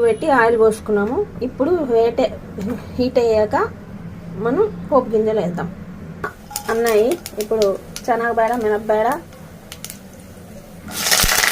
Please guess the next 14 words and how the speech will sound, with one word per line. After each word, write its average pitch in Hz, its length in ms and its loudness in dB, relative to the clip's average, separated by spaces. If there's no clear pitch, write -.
ఆవాలు, 233 380 2
శనగబేడ, 226 420 4
మినపబేడ, 233 380 2
ఆవాలు, 226 360 6
జీలకర్ర 226 320 4
వేసేసాము, 220 500 0
ఆనియన్ 226 280 2
వేసేసాము, 214 480 2
కరివేపాకు 214 460 2
వేసాము. 214 380 2
ఇప్పుడు 220 280 2
ఇవి 233 120 6
కొంచెం 226 260 2
మగ్గ, 202 180 0